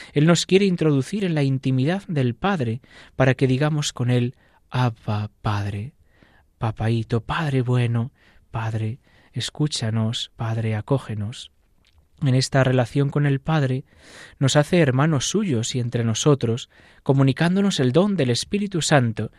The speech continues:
que es a la vez suyo y del Padre. El Espíritu Santo no es simplemente la tercera persona de la Trinidad, sino que es el Espíritu del Padre y el Espíritu del Hijo. Es el Espíritu de Cristo. Así el Espíritu Santo no sería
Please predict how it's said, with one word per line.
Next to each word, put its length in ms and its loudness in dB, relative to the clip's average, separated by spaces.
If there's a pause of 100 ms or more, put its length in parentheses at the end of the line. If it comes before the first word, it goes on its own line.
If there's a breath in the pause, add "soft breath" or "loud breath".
(280 loud breath)
que 80 6
es 120 2
a 60 2
la 120 4
vez 240 0
suyo 420 -2
y 40 -2
del 200 0
Padre. 460 -4 (600 loud breath)
El 80 -2
Espíritu 460 2
Santo 420 -2
no 80 0
es 80 -2
simplemente 720 0 (280 loud breath)
la 100 2
tercera 360 2
persona 280 0
de 80 2
la 100 4
Trinidad, 500 0 (500 loud breath)
sino 280 2
que 100 2
es 120 0
el 60 0
Espíritu 440 -2
del 200 0
Padre 340 -2
y 100 0
el 80 0
Espíritu 420 -4
del 180 0
Hijo. 340 -6 (600 soft breath)
Es 220 0
el 80 -2
Espíritu 460 -2
de 140 0
Cristo. 520 -2 (380 loud breath)
Así 260 0
el 60 4
Espíritu 460 0
Santo 400 0
no 120 0
sería 380 -2